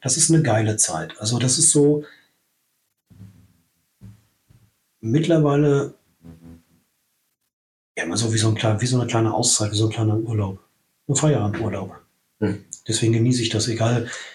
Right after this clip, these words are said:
Speaker 1: ob das Wetter gut ist oder, oder scheiße ist, das spielt dabei keine Rolle. Ähm, das einzige Negative, finde ich, sind Stürze. Davon gab's ein paar. Ähm,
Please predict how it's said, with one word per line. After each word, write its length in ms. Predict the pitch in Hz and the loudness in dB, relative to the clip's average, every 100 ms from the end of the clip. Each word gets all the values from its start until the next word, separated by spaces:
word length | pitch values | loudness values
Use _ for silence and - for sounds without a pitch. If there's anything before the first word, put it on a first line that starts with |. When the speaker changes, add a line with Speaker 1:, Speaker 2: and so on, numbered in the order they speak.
| - _ _ _ | -20 _ _ _
Speaker 1:
ob 60 | - | -4
das 160 | 107 | 0
Wetter 220 | 113 120 | 2 2
gut 220 | 110 123 123 | 2 2 2
ist 240 | 113 113 | 2 0
oder, 300 | 107 104 101 | 0 0 -2
oder 220 | 98 107 | -4 -6
scheiße 360 | - 110 110 110 | -2 0 2 2
ist, 120 | 104 | 0
das 80 | 107 | 0
spielt 220 | - 107 | -2 0
dabei 180 | 104 104 | 0 0
keine 220 | 107 104 | 0 0
Rolle. 380 | 107 110 110 - - | 2 2 2 -2 0
Ähm, 260 | 107 101 101 - _ _ - - - - _ _ _ _ _ _ _ - | 2 2 -2 -8 _ _ -6 -6 -8 -20 _ _ _ _ _ _ _ -4
das 280 | 117 110 101 | 0 0 0
einzige 280 | 110 113 110 | 0 2 2
Negative, 420 | 127 127 127 123 | 2 2 2 2
finde 220 | 127 117 | 2 2
ich, 60 | 110 | 2
sind 120 | 107 | 2
Stürze. 520 | - 143 - 165 170 _ _ _ _ _ _ _ - | 2 2 4 2 2 _ _ _ _ _ _ _ -8
Davon 240 | 107 110 | -2 2
gab's 240 | 104 127 147 | 2 2 0
ein 80 | |
paar. 380 | 131 135 143 135 - _ _ | 2 2 0 -2 -12 _ _
Ähm, 440 | 120 113 110 107 | -4 0 0 -2